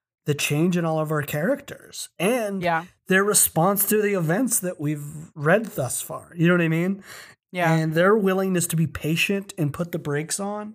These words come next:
Speaker 1: makes me double down on committing and wanting to know more because they decided to, to pump the brakes at this moment. I don't know.
Speaker 2: Yeah.
Speaker 1: Maybe that wasn't as articulate as I wanted it to come out.
Speaker 2: No, no, I totally agree.
Speaker 1: <laughs>
Speaker 2: It's fucking cool.
Speaker 1: Yeah. So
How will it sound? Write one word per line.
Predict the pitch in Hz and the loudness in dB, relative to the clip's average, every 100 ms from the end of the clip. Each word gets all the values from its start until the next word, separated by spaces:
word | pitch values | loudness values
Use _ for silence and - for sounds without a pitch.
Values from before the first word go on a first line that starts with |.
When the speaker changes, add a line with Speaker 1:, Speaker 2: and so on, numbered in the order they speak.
| _ | _
Speaker 1:
makes | 170 202 - | 0 0 0
me | 208 | 0
double | 151 160 160 | 2 2 2
down | 135 147 156 | 0 0 0
on | 143 135 135 - - | -2 -6 -8 -14 -4
committing | 147 139 151 170 175 | 0 2 2 2 0
and | 151 139 | -2 -2
wanting | 143 139 131 | 0 0 -2
to | |
know | 131 131 | -2 -4
more | 131 131 120 - - - | -4 -6 -10 -14 -20 -6
because | 156 - 165 185 | -4 0 2 2
they | 165 | 2
decided | 143 131 127 120 120 | -2 -2 -2 -4 -6
to, | 131 | -14
to | - 147 | -6 -2
pump | 135 135 | -2 -4
the | 143 | -6
brakes | 135 123 113 - - _ | -6 -8 -8 -14 -14 _
at | 139 135 | -8 -4
this | 131 - | -4 -4
moment. | 117 110 107 _ _ _ _ _ 151 | -12 -12 -18 _ _ _ _ _ 2
I | |
don't | 160 | 4
know. | 160 | 2
Speaker 2:
Yeah. | 165 156 - - - | -2 -6 -10 -14 0
Speaker 1:
Maybe | 170 170 | 2 4
that | 165 | 4
wasn't | 160 143 143 | 2 0 -4
as | 139 135 | -4 -6
articulate | 170 143 156 - 143 135 | -6 -4 -6 -4 -2 -2
as | 131 | -4
I | 135 | -4
wanted | 131 143 135 | -6 -6 -6
it | 127 131 | -8 -12
to | 143 | -14
come | - 131 | -10 -8
out. | 160 | 4
Speaker 2:
No, | 320 381 208 | 6 6 4
no, | 277 254 | 2 2
I | 180 | 2
totally | 180 233 240 208 185 | 0 0 2 2 0
agree. | 185 285 156 175 | 0 -2 -2 -6
Speaker 1:
<laughs> | 262 | -14
Speaker 2:
It's | - - | -8 -2
fucking | 233 233 220 | 0 0 0
cool. | 247 339 349 311 | 2 4 4 4
Speaker 1:
Yeah. | 240 196 123 107 _ _ _ | 4 2 -2 -14 _ _ _
So | - 156 151 143 | -4 0 0 -2